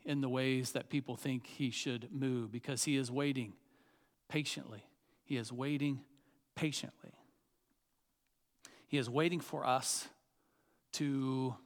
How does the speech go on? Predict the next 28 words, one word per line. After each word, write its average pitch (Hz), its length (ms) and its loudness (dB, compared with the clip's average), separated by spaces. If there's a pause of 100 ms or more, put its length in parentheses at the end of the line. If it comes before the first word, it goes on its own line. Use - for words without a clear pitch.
(1600)
well, 139 80 2
you've 123 100 0
probably 135 260 2
seen 151 300 4
this - 520 4 (680)
at 139 120 0
an 127 120 2
airport 127 500 0 (160)
or 120 140 -2
heard 135 340 -2
this 117 540 -2
on 127 280 0
the, 113 360 0
uh, 104 200 -2 (1300)
you - 80 -14
know, - 180 -14 (920)
the - 80 -20
P 147 240 0
A 127 120 2
system 113 520 -4 (640)
at 117 140 -6
the 113 120 -2
airport 110 460 -4 (240)
or 120 240 -4 (300)
in 120 100 -4
another 117 320 -2
public 120 460 -6
place. - 460 -6